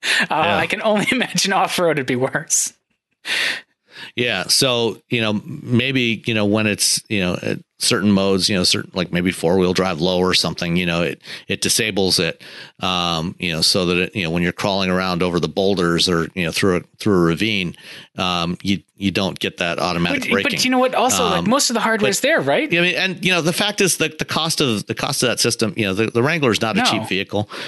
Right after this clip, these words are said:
Speaker 2: and the cost of that hardware is
Speaker 1: Well,
Speaker 2: not huge. I mean, you know, we're talking under
Speaker 1: Uh,
Speaker 2: a hundred
Speaker 1: I'm,
Speaker 2: bucks
Speaker 1: I'm just
Speaker 2: now.
Speaker 1: thinking now, like, it's got, um, hill descent control now. So
Speaker 2: Yeah.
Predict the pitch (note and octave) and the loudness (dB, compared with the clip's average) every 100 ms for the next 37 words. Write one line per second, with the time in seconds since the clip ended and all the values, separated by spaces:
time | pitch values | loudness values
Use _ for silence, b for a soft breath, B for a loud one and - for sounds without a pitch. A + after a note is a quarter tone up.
0 | B - G#2+ - C#3 C#3+ C3 G#2+ G#2+ G#2 | B 0 0 2 0 2 2 2 0 0
1 | G#2 G#2 G#2 G#2+ A2 B B _ - G#2+ | 0 2 4 2 0 B B _ -4 0
2 | G2 - - A2 F2 - A1+ - - - | 0 0 -2 -2 -2 -4 -4 -2 -2 -2
3 | F2+ E2+ F2+ G#2 D2+ D#2 G#2+ - G#2+ - | -4 -4 -4 -2 -2 0 -2 0 -2 -2
4 | F#2+ E3 - - - E3 B3+ A3+ A3 A3+ | -4 -4 -4 0 0 2 2 0 0 0
5 | - G#3 - C#4 D#4 F#3 D3 C3 C3 C#3 | 0 0 0 -2 -2 0 2 2 2 0
6 | - - _ _ _ F#3 F#3+ - G#3+ G#3 | -2 -10 _ _ _ -6 -4 -2 0 0
7 | G3 F3 E3+ E3 D#3 - - A3 G3+ - | 0 2 2 2 0 0 0 2 0 0
8 | E4 - C#3+ C3+ G#2+ F#2+ - - _ _ | -2 -2 -2 0 -2 -4 -6 -12 _ _
9 | _ _ _ _ _ _ _ _ - - | _ _ _ _ _ _ _ _ -6 0
10 | G#3 F3 C3+ E3 A#2+ | 2 2 0 -2 -2